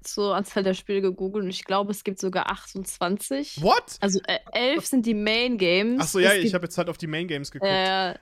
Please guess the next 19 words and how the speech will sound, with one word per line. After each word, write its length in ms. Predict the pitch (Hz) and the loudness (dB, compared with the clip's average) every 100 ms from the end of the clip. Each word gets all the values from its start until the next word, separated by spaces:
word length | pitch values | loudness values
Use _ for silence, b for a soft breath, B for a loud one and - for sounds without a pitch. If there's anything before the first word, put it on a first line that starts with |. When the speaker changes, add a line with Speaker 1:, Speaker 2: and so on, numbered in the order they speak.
| - | -8
Speaker 2:
Oh 140 | 139 | -4
Gott. 160 | 196 185 | 0 2
Speaker 1:
sieben 200 | 262 269 | 4 2
Spin-offs 840 | - - 254 247 254 254 254 - | 0 0 2 4 4 2 0 -4
und 160 | 196 196 | -2 0
dann 120 | 190 | 2
halt 200 | 190 - | 2 0
noch 100 | 185 | -4
so 140 | - | -4
ein 100 | 180 | -4
paar 580 | - 175 165 165 165 175 | 0 0 2 2 0 -4
Troll-Games. 920 | - - 170 180 175 170 170 170 185 | -6 -2 2 2 2 2 2 0 0
Aber 320 | 175 185 190 170 | 2 4 4 2
ob's 100 | 185 | -2
Speaker 2:
Stimmt, 180 | 175 | -8
Speaker 1:
wirklich 180 | - 190 | -2 0
Speaker 2:
ja. 180 | - 202 | 0 -2
Speaker 1:
achtundzwanzig 680 | 160 208 - 185 196 190 180 | -2 -6 0 0 0 -4 -4
sind, 440 | 180 180 185 | 0 2 0